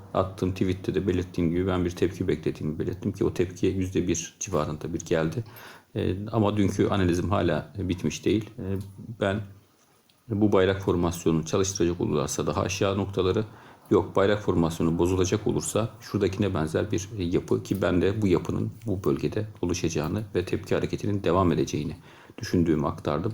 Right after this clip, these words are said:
Belki üst bölgelere kadar bir tepki hareketiyle karşılaşmak mümkün,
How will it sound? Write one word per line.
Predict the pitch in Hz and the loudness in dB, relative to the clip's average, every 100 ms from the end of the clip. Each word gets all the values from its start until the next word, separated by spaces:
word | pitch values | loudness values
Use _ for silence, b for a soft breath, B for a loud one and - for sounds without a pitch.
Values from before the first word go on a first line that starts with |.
| - | -2
Belki | 85 - - | -4 -4 -8
üst | 107 - 80 | -8 -2 0
bölgelere | 73 82 87 87 | 2 0 0 -2
kadar | 87 - - 90 | -4 -4 -4 -8
bir | 87 | -4
tepki | 87 82 87 | -4 -2 -2
hareketiyle | 82 80 87 101 B B B B | 0 -2 -2 -4 B B B B
karşılaşmak | - 101 95 85 - 113 107 | 0 0 2 -2 2 0 2
mümkün, | 95 92 - - | 0 2 0 -2